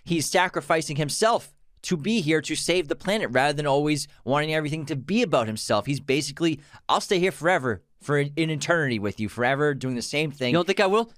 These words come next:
Speaker 2: You don't think I will? I'll
Speaker 1: Try
Speaker 2: do
Speaker 1: me,
Speaker 2: it.
Speaker 1: try
Speaker 2: I'll do
Speaker 1: me.
Speaker 2: it.
Speaker 1: So that Earth in that dimension in my world is safe.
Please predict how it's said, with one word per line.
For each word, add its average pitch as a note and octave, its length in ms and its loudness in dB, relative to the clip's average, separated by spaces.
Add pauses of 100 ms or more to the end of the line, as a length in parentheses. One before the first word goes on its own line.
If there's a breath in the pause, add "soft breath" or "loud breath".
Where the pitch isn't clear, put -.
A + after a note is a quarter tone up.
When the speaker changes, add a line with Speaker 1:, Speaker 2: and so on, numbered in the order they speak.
(140)
Speaker 2:
You F3+ 80 0
don't G#3 120 4
think A#3 140 0
I A3 60 4
will? B3 280 2
I'll G#3+ 60 4
Speaker 1:
Try G#3 160 2
Speaker 2:
do E3 80 2
Speaker 1:
me, - 120 0
Speaker 2:
it. - 80 -10
Speaker 1:
try F#3+ 240 2
Speaker 2:
I'll D3 60 0
do D3 160 2
Speaker 1:
me. D3+ 40 2
Speaker 2:
it. E3 160 -6
Speaker 1:
So E3 120 -2
that D3 260 2
Earth F3+ 340 2
in C#3+ 180 -2
that D3 200 2
dimension C#3 440 -4
in B2 100 0
my B2+ 220 2
world A#2+ 300 0
is G#2+ 80 -6
safe. G2+ 360 -2